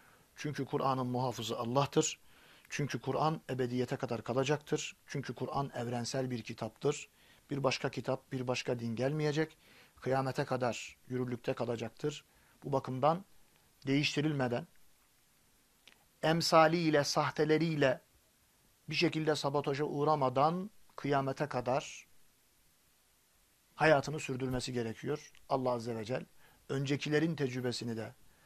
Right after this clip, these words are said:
efendim bir şekilde, e, sahabede hissettirmek suretiyle bu tehlikelerin bu şekilde önüne geçmemizi sağlamış oluyor. Evet, Grek, Roma,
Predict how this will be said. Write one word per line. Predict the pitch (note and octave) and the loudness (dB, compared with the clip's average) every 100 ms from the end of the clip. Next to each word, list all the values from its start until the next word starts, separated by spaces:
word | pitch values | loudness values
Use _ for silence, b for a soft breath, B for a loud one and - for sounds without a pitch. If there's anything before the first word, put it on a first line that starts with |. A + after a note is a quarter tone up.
| b b - | b b -8
efendim | B2+ B2+ A#2+ A2+ | -4 -2 -2 -4
bir | C3 | -4
şekilde, | B2+ B2+ A#2 A#2 A2+ G#2 - b b b b - | -2 -2 -2 -2 -2 -4 -12 b b b b -12
e, | A2 A2+ | -6 -4
sahabede | G#2+ C3 C3 B2+ A#2+ | 0 0 2 0 -2
hissettirmek | A#2+ - A#2+ - A#2+ B2+ | -4 -6 -6 -4 -4 -4
suretiyle | - A2+ A2 A2 A2 C#3+ - B B B B B B _ _ | -6 -8 -8 -6 -2 -2 -2 B B B B B B _ _
bu | B2 B2 D#3 D#3+ - - - - | -6 6 10 10 8 -4 -20 -6
tehlikelerin | - C#3+ C3 B2 B2 B2+ F3 - b b b b | 2 4 4 2 0 0 -2 -8 b b b b
bu | D#3 | -2
şekilde | C#3 B2 B2 | -2 0 -2
önüne | - C#3 B2+ D3+ - _ - - | 0 -2 0 -2 -4 _ -18 -2
geçmemizi | C3+ - C3 B2 C#3+ | 0 0 -4 -4 -6
sağlamış | C3+ B2 A#2+ C#3+ C3+ | -2 0 0 -4 -2
oluyor. | B2+ C3 G#2+ - - B B B B B B B | 0 0 -2 -10 -20 B B B B B B B
Evet, | - G3+ - - _ _ _ _ _ - - - | 10 12 10 4 _ _ _ _ _ -20 -20 -2
Grek, | C#3+ F3 D#3+ - - - - - - C3+ | 6 8 8 4 -12 -20 -20 -20 -12 0
Roma, | C3+ D#3 D3 A#2 | 4 8 6 6